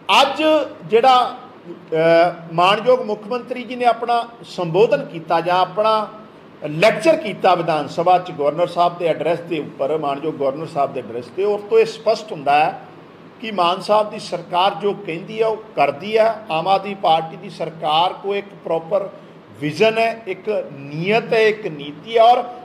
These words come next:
ਪਿਛਲੇ ਤਿੰਨ ਮਹੀਨਿਆਂ 'ਚ ਚਾਹੇ ਸਰਕਾਰੀ ਜ਼ਮੀਨਾਂ ਛੁਡਾਉਣ ਦੀ ਗੱਲ ਹੈ, ਚਾਹੇ ਇੱਕ ਐਮ ਐਲ ਏ ਨੂੰ ਇੱਕ ਪੈਨਸ਼ਨ, ਹੁਣ ਇਹ ਕਹਿੰਦੇ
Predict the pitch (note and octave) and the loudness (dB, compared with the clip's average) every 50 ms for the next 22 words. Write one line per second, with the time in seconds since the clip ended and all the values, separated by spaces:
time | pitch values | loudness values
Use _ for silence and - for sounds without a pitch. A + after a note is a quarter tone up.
0 | - - - G#3 - - G#3 A#3 A3+ A3 A3 - G3 F#3 G3 G#3+ A#3 A#3 A3+ G3+ | -18 -14 -14 -12 -10 -2 0 0 0 0 0 -2 -2 -2 -2 -4 -6 -8 -8 -6
1 | E3+ D#3+ F3 F#3 G3 F#3+ - - A3 G#3+ G#3+ - - - - - - F3 F#3 F3+ | -4 -2 0 0 -2 -2 -2 -2 -2 -2 -2 -4 -10 -16 -4 0 2 2 2 2
2 | - F#3 F3 E3+ - E3+ F3 F3+ F#3+ G3 F3 B2 C#3+ C#3 C#3+ D3+ E3+ F#3 A3 A#3+ | 0 -2 -2 0 2 4 4 4 4 0 -2 -6 -8 -8 -6 -6 -4 0 0 0
3 | A3+ A#3 G#3 G3+ G#3 G3+ G#3 G3+ G#3+ G#3+ G3+ G#3+ G#3 G#3 G#3 G#3+ G#3 G#3 - - | 0 0 -2 -2 0 0 -2 -4 -8 0 2 4 4 6 6 4 4 4 2 -4
4 | - - - - - - A3+ G#3+ A#3 A3 G#3+ G#3+ G#3+ A3+ A3 A3 - A#3+ A#3 A3+ | -10 -14 -18 -14 -2 2 2 2 2 2 2 2 2 2 2 0 0 0 0 0
5 | A#3 A#3+ A#3+ A#3+ A#3+ A#3+ A#3 A#3 A3+ A3 A3 G#3+ - - G3+ G3+ G3+ G3 - G3+ | 0 0 2 2 2 0 2 2 2 2 2 -2 -2 0 0 0 0 -2 -4 -4
6 | D#3+ C#3+ - F#3+ A3+ B3 B3+ B3+ B3 A#3 A#3+ B3+ C4 C4+ C#4 C4+ | -4 -2 2 4 6 6 6 4 0 0 4 6 6 6 6 2